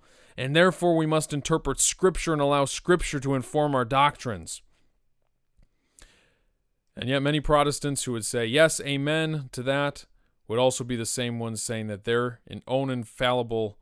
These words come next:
their own interpretation of Scripture is the truth. They would claim that it was the authority of Scripture, but it's really their tradition and their presuppositions being read in. So I'm, I'm being a little redundant at this point.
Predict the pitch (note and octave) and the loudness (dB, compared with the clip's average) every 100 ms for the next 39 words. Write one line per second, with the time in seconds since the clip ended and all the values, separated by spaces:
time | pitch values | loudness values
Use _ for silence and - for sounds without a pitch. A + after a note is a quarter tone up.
0 | _ _ D3+ D#3+ D3+ C#3+ B2+ C3 A#2 C3 | _ _ 4 6 6 2 0 -4 -2 -4
1 | A#2+ - G#2 - B2 - A2+ - A#2+ G2+ | -4 -6 -10 -6 -6 -6 -10 -6 -6 -8
2 | F#2+ - A2+ F2 - - _ _ _ _ | -10 -8 -8 -8 -12 -20 _ _ _ _
3 | - D3+ D3 G#3+ B3+ B3+ F#3 D3+ C3 C#3 | 0 0 4 6 8 8 6 6 0 0
4 | C3+ - C#3 C3 B2 - C3+ - B2 A2+ | 0 0 2 2 0 -2 -4 -4 -6 -6
5 | A2 - D3 D3 C3 A2 C3+ C3+ - A#2 | -6 -2 0 0 -2 0 0 0 -4 -4
6 | A#2+ - A2+ G#2 B2+ - B2 - A2+ G#2 | -4 -4 -6 -2 -2 -2 -4 -2 -6 -6
7 | G2+ G2 F#2+ G2 F#2 F#2 F2 D#2+ F2 _ | -10 -10 -10 -10 -6 -6 -6 -8 -16 _
8 | _ - _ - B2+ B2 C#3 C3+ C#3+ D#3 | _ -20 _ -6 -2 0 0 0 2 4
9 | F3+ D3 D3 D3 C3 B2 C3+ C3 B2 A2 | 6 6 4 2 2 0 0 0 -2 -2
10 | B2+ - C3 B2 - | -4 -2 -2 -2 -6